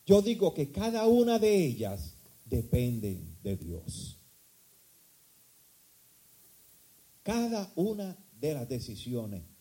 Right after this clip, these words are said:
de nuestra vida dependen de nuestro Dios.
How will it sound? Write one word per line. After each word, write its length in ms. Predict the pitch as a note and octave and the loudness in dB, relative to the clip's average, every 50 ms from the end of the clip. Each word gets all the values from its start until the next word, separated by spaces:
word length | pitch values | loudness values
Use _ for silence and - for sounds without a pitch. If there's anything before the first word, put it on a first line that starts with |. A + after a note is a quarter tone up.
| _ _ _ _ - | _ _ _ _ -8
de 120 | A2+ A#2 | -6 -4
nuestra 380 | C3 E3 F3+ F3+ - G3+ G3 F#3 | -2 -2 -2 -2 0 2 2 4
vida 340 | G3+ G#3+ F3+ B2 G2 F2 F2+ - - _ _ _ _ _ _ _ _ _ _ _ _ _ _ _ _ _ _ _ _ _ _ _ _ _ _ _ _ _ _ _ _ _ _ _ _ - | 4 2 2 0 -2 -6 -12 -16 -20 _ _ _ _ _ _ _ _ _ _ _ _ _ _ _ _ _ _ _ _ _ _ _ _ _ _ _ _ _ _ _ _ _ _ _ _ -8
dependen 640 | A2 G#2+ - - B2+ C3 - C3 B2+ A#2 A2 G2+ | -8 0 4 4 4 4 2 -4 -8 -8 -8 -8
de 120 | G2 G2+ G#2+ | -8 -6 -4
nuestro 380 | A2+ G#2+ F2 - - F#2 F#2 | -4 -4 -4 -2 -2 -2 -2
Dios. 640 | F2 E2+ E2 D#2+ E2 E2 F2 E2+ E2 - - - - | -4 -10 -12 -16 -16 -16 -16 -14 -14 -16 -18 -20 -20